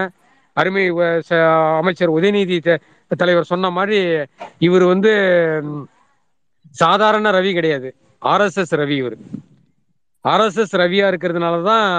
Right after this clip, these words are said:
என்ன, அதாவது நாம் அனுப்புகின்ற, சட்டமன்றத்திலிருந்து அனுப்புகின்ற அந்த கோப்புகளை நீர்த்து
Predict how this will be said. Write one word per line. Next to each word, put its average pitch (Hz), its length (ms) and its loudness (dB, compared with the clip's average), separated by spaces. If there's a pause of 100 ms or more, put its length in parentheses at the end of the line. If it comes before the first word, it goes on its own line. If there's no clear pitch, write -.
(880)
என்ன, 185 320 2 (140)
அதாவது 196 280 2
நாம் 180 280 0
அனுப்புகின்ற, 196 600 2 (140)
சட்டமன்றத்திலிருந்து 185 880 -2
அனுப்புகின்ற 180 520 0
அந்த 156 200 -4 (100)
கோப்புகளை 208 580 2 (720)
நீர்த்து 240 340 2